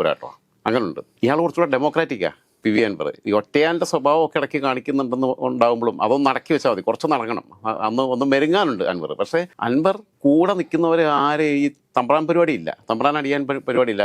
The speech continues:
ഡ്രൈവറാണെങ്കിലും കൂടെ നടക്കുന്നവരാണെങ്കിലും ഒക്കെ ഒരുമിച്ചിരുന്ന് ചായ കുടിക്കുക, ഒരുമിച്ച് ഒരേ ഭക്ഷണം കഴിക്കുക ഒക്കെ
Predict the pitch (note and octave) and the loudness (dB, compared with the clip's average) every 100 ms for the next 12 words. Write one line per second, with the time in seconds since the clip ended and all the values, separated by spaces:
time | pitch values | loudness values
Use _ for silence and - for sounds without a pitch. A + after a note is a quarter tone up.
0 | G#2 A#2+ B2 C#3+ C#3 C3+ C#3+ C3+ C3 C3+ | 2 0 0 0 -2 -2 -6 -2 0 0
1 | C3 B2+ C3 B2 B2+ B2 - - C3 B2+ | -2 -2 0 0 0 0 0 -2 0 -2
2 | B2+ B2+ C3 B2 B2 A#2 B2+ B2 C3 B2 | -4 -2 -2 0 -2 -2 -2 0 2 2
3 | C3+ B2+ - A#2+ A#2 A#2+ A2+ | 2 2 -2 -2 0 -2 -4